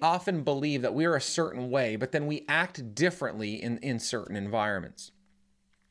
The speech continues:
And so that's a challenge. So we want to spend time, uh, becoming more self-aware,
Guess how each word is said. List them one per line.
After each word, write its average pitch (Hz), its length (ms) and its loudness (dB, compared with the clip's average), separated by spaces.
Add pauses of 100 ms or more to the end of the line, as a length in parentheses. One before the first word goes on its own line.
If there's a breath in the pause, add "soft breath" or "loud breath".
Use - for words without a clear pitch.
(840 loud breath)
And 165 520 4
so 151 260 4
that's 170 320 0
a 175 60 -2
challenge. 117 640 2
So 147 120 4
we 180 300 2
want 226 300 2
to - 120 -4
spend 165 520 2
time, 123 680 2 (360 soft breath)
uh, 113 120 2
becoming 175 420 2
more 143 240 0
self-aware, 120 920 2